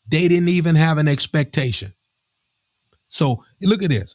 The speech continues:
And he said, "That we might work the works of God." They didn't even understand what the works of God had to deal with.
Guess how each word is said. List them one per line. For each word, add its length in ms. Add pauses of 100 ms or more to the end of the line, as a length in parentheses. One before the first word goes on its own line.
And 140
he 60
said, 260
"That 180
we 140
might 400 (460)
work 360
the 80
works 300
of 120
God." 320 (720)
They 140
didn't 180
even 240
understand 720
what 180
the 80
works 340
of 120
God 300
had 220
to 80
deal 400
with. 220